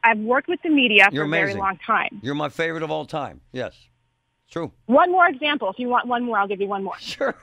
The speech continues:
Speaker 1: The Sanders, the Bernie Sanders rally,
Speaker 2: Yeah,
Speaker 1: okay,
Speaker 2: yeah.
Speaker 1: was covered, of course, right?
Speaker 2: Yeah, of course.
Speaker 1: It was, of course, covered.
Speaker 2: Yeah.
Speaker 1: So Steve Irwin had his rally the very next morning, Friday morning,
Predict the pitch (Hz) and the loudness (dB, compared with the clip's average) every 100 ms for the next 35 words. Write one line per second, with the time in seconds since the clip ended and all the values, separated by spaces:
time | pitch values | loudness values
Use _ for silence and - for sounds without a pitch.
0 | _ _ _ _ _ - 196 277 - 381 | _ _ _ _ _ -12 -2 -2 0 2
1 | 427 427 392 - _ _ _ - 262 220 | 4 4 0 -6 _ _ _ -4 -2 0
2 | 349 403 - 330 311 294 277 247 247 233 | 2 0 0 0 2 2 2 6 6 6
3 | 185 _ _ - 214 196 190 226 190 240 | 0 _ _ -4 -4 -4 -10 -6 -4 -4
4 | - 370 339 214 180 - 196 - - 214 | 0 2 2 0 -6 -8 -10 -10 -4 0
5 | 220 - 175 - - _ _ _ _ _ | 0 0 -6 -6 -10 _ _ _ _ _
6 | _ _ _ _ _ _ - 277 285 - | _ _ _ _ _ _ 2 2 0 2
7 | 494 - 220 180 - - 151 - 294 254 | 2 2 -2 -4 -6 -6 -6 0 2 4
8 | 226 - - - 339 330 339 349 285 254 | 4 0 -10 2 4 4 2 2 2 2
9 | 254 247 233 285 370 285 254 208 208 208 | 4 2 0 0 0 2 2 2 0 -4
10 | 196 254 311 302 285 285 - 269 208 170 | -4 0 2 2 -2 0 0 2 0 -4
11 | 180 233 233 311 294 214 180 180 | 2 4 6 6 6 6 2 -4